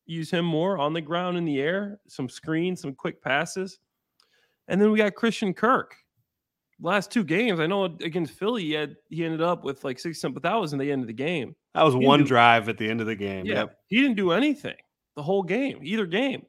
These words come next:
Speaker 1: This game, he had one catch for eleven. We thought this guy was gonna be one of the best receivers in the game. I was saying that, um, uh, he was underpaid after that big contract in the next two weeks. I don't know, maybe I jinxed him. But another
Speaker 2: <laughs>
Speaker 1: thing,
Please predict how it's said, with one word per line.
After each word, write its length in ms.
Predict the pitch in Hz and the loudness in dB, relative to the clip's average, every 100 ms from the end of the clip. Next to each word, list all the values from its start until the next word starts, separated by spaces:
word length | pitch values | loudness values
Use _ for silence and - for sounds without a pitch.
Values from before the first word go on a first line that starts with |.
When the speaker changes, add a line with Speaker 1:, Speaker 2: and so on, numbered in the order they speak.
| _ _ _ _ | _ _ _ _
Speaker 1:
This 140 | - 254 | -6 -4
game, 200 | 269 196 | -2 0
he 60 | |
had 100 | 170 | 0
one 180 | 175 190 | -2 -4
catch 260 | 170 240 - | -4 -6 -4
for 80 | 196 | -4
eleven. 280 | 190 185 - | -2 -4 -4
We 120 | 226 | -4
thought 280 | 254 349 196 | -2 -2 -2
this 140 | 180 | -4
guy 180 | - 170 | 0 2
was 120 | 165 156 | 2 4
gonna 100 | 180 | 8
be 60 | |
one 100 | 175 | 10
of 40 | 180 | 10
the 60 | |
best 240 | 170 185 160 | 8 4 0
receivers 420 | 165 208 185 175 | -6 -10 -10 -8
in 60 | 180 | -6
the 80 | |
game. 360 | 151 226 269 135 - _ _ - - - | -2 0 2 0 -6 _ _ -20 -20 2
I 100 | - | 4
was 140 | 233 160 | 4 2
saying 280 | 196 180 170 | 0 0 2
that, 120 | 160 | 2
um, 440 | 160 156 156 - - _ _ - | 2 2 0 -2 -6 _ _ -6
uh, 140 | - | 0
he 120 | 151 175 | 4 6
was 120 | 160 | 6
underpaid 720 | 156 277 285 - 127 92 - | 6 6 2 -2 -8 -8 -6
after 280 | 147 139 147 | -6 -4 -4
that 140 | 139 | -2
big 180 | 151 - | -2 2
contract 580 | 160 214 202 147 156 - | 4 4 4 2 2 2
in 60 | |
the 100 | 156 156 | -2 0
next 260 | 160 - | -2 -4
two 140 | - 156 | -2 2
weeks. 380 | 196 202 - - _ - - | 4 4 2 -16 _ -18 0
I 60 | 160 | 4
don't 100 | 190 | 6
know, 80 | 151 | 6
maybe 240 | 165 165 | 4 4
I 100 | 156 | 2
jinxed 360 | 131 185 220 147 | 4 4 4 2
him. 240 | 143 139 _ _ _ - - | 2 0 _ _ _ -20 -4
But 100 | 147 | 2
another 300 | 151 175 202 | 6 6 6
Speaker 2:
<laughs> 120 | 185 190 | 4 2
Speaker 1:
thing, 320 | 175 120 | 2 2